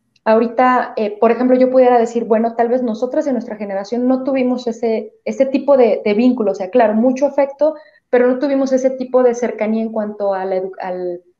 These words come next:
al tema sexual, ¿no? A mí yo me acuerdo que me decían, "¿Qué estás haciendo? Déjate ahí, no te toques, ¿qué está pasando?". Y yo así como,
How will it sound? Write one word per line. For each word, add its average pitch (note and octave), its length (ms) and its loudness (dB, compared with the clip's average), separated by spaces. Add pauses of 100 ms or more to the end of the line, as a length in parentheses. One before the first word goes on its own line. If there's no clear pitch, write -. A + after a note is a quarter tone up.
al G#3+ 160 -4
tema A#3 180 4
sexual, A3 600 0 (220)
¿no? G#3+ 200 2
A A3+ 80 2
mí G#3+ 160 2
yo A3 80 4
me A3 80 4
acuerdo A3 220 2
que A3+ 80 -4
me G#3 80 0
decían, G#3 200 -2
"¿Qué C4 80 -2
estás F4 160 2
haciendo? D#4 420 4
Déjate D#4 300 0
ahí, D#4 340 2
no A3+ 140 -2
te - 80 -16
toques, F4+ 320 -2
¿qué - 60 -6
está G4 140 0
pasando?". B3 440 2
Y G3 80 -2
yo G3+ 100 -2
así G#3 180 -10
como, A#3 260 -2